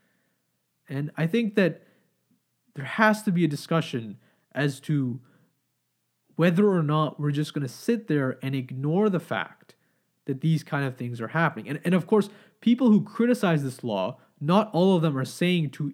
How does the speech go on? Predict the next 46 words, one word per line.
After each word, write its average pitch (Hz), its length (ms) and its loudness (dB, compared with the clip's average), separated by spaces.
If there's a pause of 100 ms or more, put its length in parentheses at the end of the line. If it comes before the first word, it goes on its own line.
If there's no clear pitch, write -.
ignore 139 840 0
online 123 460 -4
hate. 123 280 -8
That's 196 200 -6
not 143 120 -2
what 117 120 -4
they're 101 100 -8
saying. 113 480 -10 (480)
But 180 280 -2
I 165 160 2
do 175 320 2
want 196 280 0
to 160 80 -2
see 156 540 -2 (300)
people 196 340 2
who 151 160 2
oppose 220 360 0
this 147 180 -4
law 107 420 -4 (380)
to 147 100 -2
come 220 300 0
up 208 220 4
with 160 240 -2
a 147 60 -6
solution. 160 540 0 (100)
You 143 80 -2
know, 165 140 0 (240)
a - 60 -8
lot 262 200 4
of 196 140 0
people, 143 540 0
a - 80 -10
lot 226 220 -4
of 185 120 0
people 156 260 0
love 143 640 0
to 127 80 -10
criticize, - 720 -10
right? 120 200 -6
A - 40 -6
lot 226 160 -2
of 185 60 -2
people 160 160 -4
love 139 220 -2
to 131 80 -12
criticize. 120 720 -6